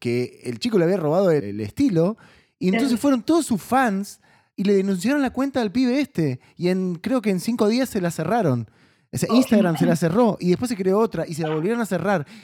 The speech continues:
Speaker 1: Y le llegaban mensajes de que, "Ah, te copiaste el estilo, sos un plagiador". Y, y yo lo mi-, miraba, por eso te preguntaba antes, ponía un dibujo al lado del otro y sí, eran iguales, pero porque el estilo, es como decir anime.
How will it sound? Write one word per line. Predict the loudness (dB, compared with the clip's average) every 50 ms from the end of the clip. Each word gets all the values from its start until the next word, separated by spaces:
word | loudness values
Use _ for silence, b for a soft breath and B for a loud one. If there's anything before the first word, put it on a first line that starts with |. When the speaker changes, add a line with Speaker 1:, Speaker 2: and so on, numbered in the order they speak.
| B B
Speaker 1:
Y | B -6 -6 -4 -2
le | -2 0 0 0
llegaban | 0 -2 -2 0 0 0 2 0
mensajes | 0 0 -2 0 0 -2 0 -2 -2 -4
de | -4 -4
que, | -2 -2 -2 0
"Ah, | 0 0
te | -2 -2
copiaste | -4 -2 -2 -2 -4 -4 -6
el | -8
estilo, | -6 -4 -4 -2 -2 -2
sos | -4 -6
un | -6 -6
plagiador". | -6 -6 -4 -4 -6 -6 B B B B B B B -12 -8 -6
Y, | -4
y | -2
yo | 0 2 2
lo | 2
mi-, | 2 0 -2 -2 0
miraba, | 0 0 2 2 2 2 2 0 0
por | -2 -2 -2
eso | -2 -2
te | 0
preguntaba | 0 0 0 2 2 4 4 4 4
antes, | 2 0 -2 -4 -6 -6 -8 B B B B B B
ponía | -2 0 0 0 0 2
un | 2 2 2 2
dibujo | 2 0 0 0 0 -2
al | -2 0
lado | 0 0
del | -2 -2
otro | -4 -4 -6 -6
y | -6 -6 -4
sí, | -2 -2 -2 -2 -4 _ -6
eran | -4 -2 -2 -2 -2
iguales, | -2 0 2 2 2 2 0
pero | -2 -4 -4
porque | -4 -4 -4
el | -4 -4
estilo, | -4 0 2 2 4 4 2 2
es | 0 -2
como | 0 0 2
decir | 2 2 2 2
anime. | 2 2 0 0 0 0 -2